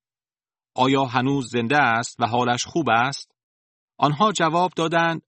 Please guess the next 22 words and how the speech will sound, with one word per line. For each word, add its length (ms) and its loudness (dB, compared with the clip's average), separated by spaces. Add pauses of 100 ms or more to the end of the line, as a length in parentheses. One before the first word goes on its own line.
(100)
«غلام 400 0
تو، 280 -2
پدر 360 0
ما، 240 2
هنوز 460 -2
زنده 260 0
است 360 -2
و 40 0
حالش 420 0
خوب 220 -2
است.» 320 -2 (720)
پس 220 0
زانو 360 2
زدند 440 0
و 40 0
در 140 4
مقابل 480 -2
او 240 0
تعظیم 600 -4
و 80 0
سجده 360 0
کردند. 600 -4